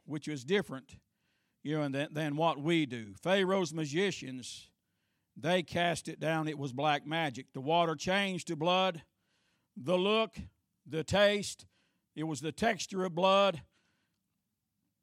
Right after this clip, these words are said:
And I thought it was not merely discolored. You know, we've all drank Kool-Aid before, red Kool-Aid. Can I tell you, if it had been Kool-Aid, if it had been just something colored, if it had been just the dirt, maybe red coloring from the dirt,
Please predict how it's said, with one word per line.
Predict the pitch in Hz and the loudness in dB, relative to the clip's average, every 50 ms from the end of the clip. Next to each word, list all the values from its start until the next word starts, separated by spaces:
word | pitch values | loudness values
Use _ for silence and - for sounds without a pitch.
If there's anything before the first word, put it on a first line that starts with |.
| _ _ _ _ _ _ _ _ _ _ _ _ _ - | _ _ _ _ _ _ _ _ _ _ _ _ _ -12
And | 127 143 | -8 -8
I | 139 | -8
thought | 135 - 170 165 160 160 | -4 -2 0 0 0 0
it | 170 185 170 | -2 -6 -6
was | 156 135 | -8 -8
not | 131 165 160 160 156 170 | -6 -4 -4 -4 -4 -6
merely | 160 170 170 165 160 147 | -6 -6 -4 -6 -6 -6
discolored. | 147 139 - - - 170 165 165 156 139 143 | -8 -10 -12 -12 -10 -6 -6 -6 -6 -6 -8
You | 156 | -6
know, | 165 165 | -6 -4
we've | 147 147 165 160 156 | -4 -4 -4 -2 0
all | 165 170 165 156 147 | 0 0 0 0 -2
drank | 135 151 156 151 147 131 - | -4 -6 -6 -6 -8 -10 -8
Kool-Aid | - 196 190 185 160 139 131 120 113 110 | -2 0 0 0 0 -2 -6 -8 -10 -12
before, | 117 113 - - 120 117 113 | -14 -18 -16 -14 -14 -14 -10
red | 117 147 165 160 151 135 - | -4 -2 -2 -2 -2 -4 -8
Kool-Aid. | - 160 151 143 123 110 104 98 98 - _ _ _ _ _ _ _ _ _ _ _ _ _ _ _ _ _ _ _ _ _ _ _ _ _ _ _ _ _ _ _ _ _ _ _ _ _ _ _ _ _ _ | -8 -8 -8 -6 -8 -10 -12 -14 -18 -20 _ _ _ _ _ _ _ _ _ _ _ _ _ _ _ _ _ _ _ _ _ _ _ _ _ _ _ _ _ _ _ _ _ _ _ _ _ _ _ _ _ _
Can | - 175 | -6 -6
I | 170 | -2
tell | - 220 240 | 0 0 2
you, | 220 190 | 2 2
if | 156 | 2
it | 202 226 | 2 0
had | 208 175 160 | 0 0 -2
been | 190 190 180 156 | -2 -4 -4 -6
Kool-Aid, | - - 185 208 220 185 160 143 135 135 147 | -4 2 2 4 4 4 2 0 -2 -4 -2
if | - | -2
it | 185 196 | -2 0
had | 202 | 2
been | 190 208 214 180 | 0 0 0 0
just | 202 180 - | -2 -2 0
something | 208 208 196 180 - 160 143 | 0 0 0 0 0 -4 -4
colored, | - - - 196 180 165 160 | -4 -2 -2 0 0 2 0
if | 156 - | 0 0
it | 190 | 0
had | 180 175 | -2 0
been | 165 190 185 180 165 | 0 0 0 0 0
just | 175 185 - - - | -2 -2 -2 -2 -2
the | 151 151 | -4 -2
dirt, | 151 160 190 196 175 240 - 170 | 6 8 10 10 10 8 4 0
maybe | 160 165 165 151 151 | -2 0 0 0 0
red | 151 151 170 170 170 147 131 | 2 4 4 4 4 4 0
coloring | - - 202 196 185 170 160 156 147 | -2 6 8 8 10 8 6 2 0
from | - 170 170 | -2 -2 0
the | 156 151 | 2 2
dirt, | 151 147 - - - 151 123 | 4 6 8 8 8 6 2